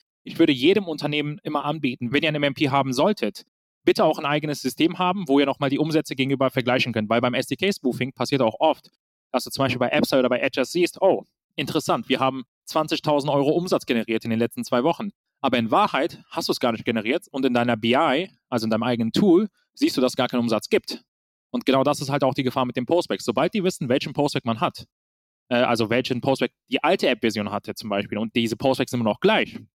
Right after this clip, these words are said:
dann können die das abfeuern. Und, äh, es kann halt auch dann geschehen, dass der Kunde, in dem Falle die Agentur oder das Netzwerk, welches deine Kampagne laufen lässt, dann auf einmal zwanzigtausend Dollar bei sich sieht und dann auch eine zwanzigtausend Dollar Bezahlung zum Beispiel erwartet,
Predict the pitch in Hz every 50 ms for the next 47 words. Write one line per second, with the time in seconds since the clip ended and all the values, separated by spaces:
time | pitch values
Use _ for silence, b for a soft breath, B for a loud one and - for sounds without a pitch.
0 | _ _ _ _ _ _ _ - 123 135 - 170 165 156 147 143 - - 135 -
1 | - 110 101 98 101 - - 113 113 110 123 120 117 117 - 120 - - 147 147
2 | 135 120 113 120 113 - - 113 113 113 113 113 - - 156 165 143 - - 113
3 | - - - 135 139 147 156 160 175 180 - _ _ _ _ - 127 123 117 120
4 | 123 117 131 123 117 120 127 113 113 117 117 110 143 131 120 110 113 - - 123
5 | 127 - - 135 120 120 117 110 - 123 - - 113 107 110 - 113 110 120 113
6 | 107 104 113 120 - 147 139 135 - 127 117 117 110 117 - 123 113 113 110 107
7 | 107 - - 120 117 - 120 - - 120 120 120 120 107 110 117 131 127 139 139
8 | 139 151 139 - 151 170 - 135 117 110 110 107 - - 107 - - 113 113 -
9 | 123 113 110 117 113 113 113 113 110 107 - _ _ - 120 - - 123 117 117
10 | 113 110 - - 113 110 104 - - 110 107 104 - - 101 107 104 123 - -
11 | 208 220 - -